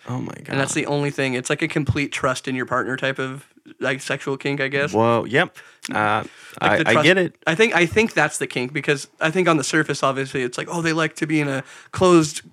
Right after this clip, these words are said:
Speaker 2: space," but I don't think that's it. I think that it's the arousal of trusting somebody completely with your life.
Speaker 1: Yeah, yeah.
Speaker 2: I think that's where the kink comes from. But I don't know. I could be wrong on that. I might just be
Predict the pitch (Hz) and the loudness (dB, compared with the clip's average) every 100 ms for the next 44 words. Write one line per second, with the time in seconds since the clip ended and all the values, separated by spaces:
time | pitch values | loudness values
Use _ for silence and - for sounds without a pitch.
0 | _ - - 180 160 - 139 143 147 156 | _ -12 0 4 4 2 0 0 0 -2
1 | 143 127 139 127 120 139 135 117 85 - | -4 -4 -4 -4 -4 -4 -4 -6 -6 -6
2 | 120 117 113 117 110 98 110 85 - 127 | -2 -2 -2 -2 -6 -6 -8 -8 -4 -2
3 | - - 127 - 123 117 117 120 - - | -2 -2 -2 0 0 0 0 -2 -8 -18
4 | - 160 - - 156 143 127 117 113 117 | -6 -6 -4 0 0 2 0 0 0 0
5 | 113 107 95 85 117 - - - - - | 0 -2 -4 -6 -12 -18 -20 -14 -12 -8
6 | 147 131 120 98 - 110 98 98 127 - | -4 -2 0 0 0 -2 -2 -2 -8 -20
7 | - 113 110 113 92 - - 107 104 139 | -18 -12 -10 -8 -10 -12 -12 -12 -4 0
8 | 139 147 123 120 135 120 110 113 110 82 | 2 2 0 -2 -2 -2 -2 -4 -6 -8
9 | 107 - - 120 120 143 - - - 123 | -12 -14 -14 -10 -10 -12 -16 -14 -12 -12